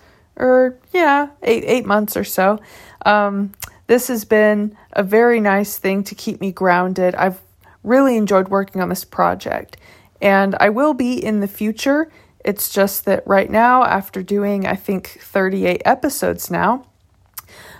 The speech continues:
I've just been getting a li-, a little bit overworked. I do a P H D, as I've mentioned a couple different times on the show.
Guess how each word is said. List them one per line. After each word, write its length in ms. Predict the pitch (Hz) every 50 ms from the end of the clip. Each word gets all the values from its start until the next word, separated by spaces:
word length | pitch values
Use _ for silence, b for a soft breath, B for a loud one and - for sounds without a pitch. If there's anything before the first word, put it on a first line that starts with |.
| B
I've 260 | B - 208 208 202 202
just 240 | - 220 214 -
been 120 | - 208 196
getting 260 | 196 202 - - 175
a 60 | 180
li-, 280 | 190 - 220 262 277 - -
a 80 | 214
little 300 | 214 220 285 302 320 302
bit 200 | 254 277 254 -
overworked. 760 | - 208 220 208 220 208 185 165 165 160 - - - - - b b b b b b b b b _ _ -
I 520 | - 196 202 196 202 202 202 202 196 190 _ _ _ -
do 220 | 180 220 214 214
a 60 | 208
P 200 | 208 - 220 202
H 280 | 190 185 190 190 - -
D, 340 | - 226 262 320 349 - _ _ _ _ _ - -
as 260 | 196 190 190 190 202
I've 240 | 190 185 190 - 196
mentioned 340 | 190 196 202 - - 190
a 40 | 196
couple 320 | 196 - 214 196 202 196 180
different 320 | 196 196 - - - -
times 340 | - - 196 190 190 185 -
on 100 | 180 175
the 60 | 180
show. 480 | 175 - - 185 175 190 240 302 -